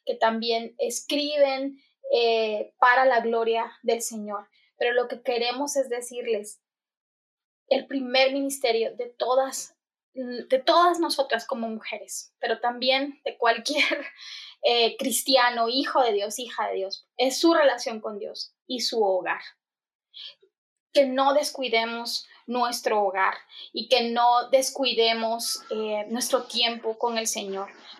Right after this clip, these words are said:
porque la misma Biblia dice que nadie puede amar si no se sabe amado por Dios y si Dios no le ha amado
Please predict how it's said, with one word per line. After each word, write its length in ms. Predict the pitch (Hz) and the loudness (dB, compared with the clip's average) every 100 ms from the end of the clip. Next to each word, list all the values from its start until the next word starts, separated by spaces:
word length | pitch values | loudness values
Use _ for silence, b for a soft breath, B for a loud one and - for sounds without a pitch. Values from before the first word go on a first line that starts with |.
| - | -6
porque 300 | 233 - 233 | -4 0 4
la 180 | 226 | 4
misma 320 | 226 247 269 254 | 2 -4 -2 0
Biblia 320 | 247 233 220 | 0 0 0
dice 300 | 214 226 214 - | 0 -6 -10 -6
que 100 | 214 | 0
nadie 340 | 233 247 269 | 2 4 2
puede 240 | 262 240 233 | 4 2 2
amar 420 | 214 214 233 311 349 B B | 2 4 4 2 -2 B B
si 220 | - 262 | -4 0
no 140 | 226 233 | 0 0
se 120 | 254 | -2
sabe 360 | - 226 226 | 4 4 6
amado 540 | 214 202 214 233 311 339 | 2 2 2 4 2 0
por 180 | 311 311 | -4 -2
Dios 260 | 302 302 | -2 -2
y 100 | - | -2
si 180 | 254 247 | -6 -6
Dios 280 | 226 240 240 | 0 0 0
no 140 | 254 226 | 0 2
le 240 | 220 208 | 4 4
ha 220 | 208 202 | 4 4
amado 540 | 196 196 202 208 196 | 2 0 2 4 4